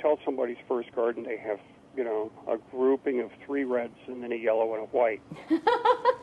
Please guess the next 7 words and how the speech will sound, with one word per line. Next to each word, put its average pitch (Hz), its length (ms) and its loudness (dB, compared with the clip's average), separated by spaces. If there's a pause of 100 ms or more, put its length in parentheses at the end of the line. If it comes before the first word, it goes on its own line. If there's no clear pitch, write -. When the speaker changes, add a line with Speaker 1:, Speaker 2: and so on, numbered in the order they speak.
(960)
Speaker 1:
And 170 120 8
they're 196 160 10
all 202 80 10
crammed 190 340 6
together. 143 460 4 (240)
Speaker 2:
Mm-hmm. 214 440 0 (760)
Speaker 1:
Um, 131 440 2